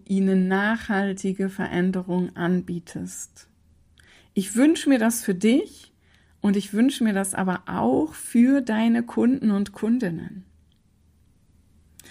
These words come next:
Und wenn du so spürst, „Yes, Aufstellungsarbeit, ich möchte das.“ Ich möchte Menschen an einen kraftvollen, stärkenden Platz in ihrem System begleiten.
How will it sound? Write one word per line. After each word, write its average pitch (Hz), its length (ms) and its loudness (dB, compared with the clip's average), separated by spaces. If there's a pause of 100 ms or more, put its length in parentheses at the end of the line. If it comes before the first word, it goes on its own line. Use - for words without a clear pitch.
(500)
Und 190 360 0
wenn 220 420 2
du 233 280 2
so 208 580 0 (120)
spürst, 214 720 2
„Yes, 190 720 2 (200)
Aufstellungsarbeit, 214 1400 0 (480)
ich - 160 0
möchte 220 380 4
das.“ 170 420 -6 (760)
Ich 202 200 0
möchte 233 500 2
Menschen 233 540 4
an 208 180 2
einen 196 280 0
kraftvollen, 220 840 -2
stärkenden 202 680 0
Platz 220 540 -4
in 202 240 2
ihrem 220 400 2
System 202 580 -2
begleiten. 202 840 0